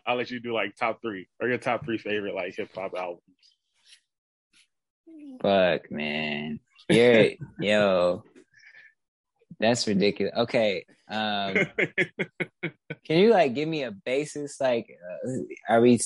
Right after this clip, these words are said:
Speaker 2: are we talking, like, modern day or, you know, like, old
Speaker 1: Uh,
Speaker 2: school nineties?
Speaker 1: okay, so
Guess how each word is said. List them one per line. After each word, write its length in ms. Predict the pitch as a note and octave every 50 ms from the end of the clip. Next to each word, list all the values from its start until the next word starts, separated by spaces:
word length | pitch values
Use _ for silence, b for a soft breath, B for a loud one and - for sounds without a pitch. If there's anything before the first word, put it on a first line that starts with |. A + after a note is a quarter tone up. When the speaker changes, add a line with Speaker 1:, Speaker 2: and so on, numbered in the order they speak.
| - - D#2
Speaker 2:
are 140 | F#2 A#2
we 100 | A#2+ B2
talking, 360 | A#2+ - C3+ B2 B2 - B2 A#2+
like, 360 | A#2 A2+ G#2+ G#2+ G2+ - - _ _ -
modern 540 | G2 A2+ A#2 B2 C3 C#3+ C#3+ D3 D3 D3 C#3
day 500 | C3 C#3+ C#3 C#3 C#3 C3+ C3+ C3+ C3 G#2 -
or, 120 | G2 G2+ G2 G2 G2+ G2+ G2+ G2 G2 G2+ G#2 G2 - _
you 120 | - G#2+ G2+
know, 220 | G2+ F#2+ F#2+ F#2 F2+ F#2 _ _ _ _ _ _ _ _ _ _ _ _ _ _ _ _ _ _ _ _ _ _ _ _ _ _ -
like, 260 | F#2 F#2 F2+ F2+ A#2
old 240 | A#2+ C3 C3+ C3 B2
Speaker 1:
Uh, 20 |
Speaker 2:
school 420 | - - - - - C3+ C3 A2+ F#2
nineties? 960 | A2+ B2+ B2 B2 C3 C3+ C3 C3 B2 B2+ B2+ B2+ B2 B2 B2 - - - - _ - _ _ _ _ _ _ _ _ _ _ -
Speaker 1:
okay, 420 | A#2+ B2 A2+ B2 A2 G#2+ G#2+ G#2 G2+
so 500 | - - A2 G#2+ G2+ G#2 G#2 G2+ G2+ _